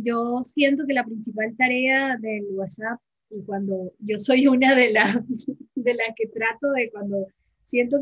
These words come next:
que hay una situación de quiebre, o, o que dos papás están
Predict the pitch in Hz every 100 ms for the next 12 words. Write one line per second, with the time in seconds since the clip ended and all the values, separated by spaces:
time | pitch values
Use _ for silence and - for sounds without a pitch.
0 | 262 254 262 277 285 240 214 214 226 226
1 | 247 240 240 226 233 285 330 _ _ _
2 | _ _ _ _ 214 202 196 196 190 196
3 | 196 202 214 - 254 240 262 269 262 226
4 | 240 254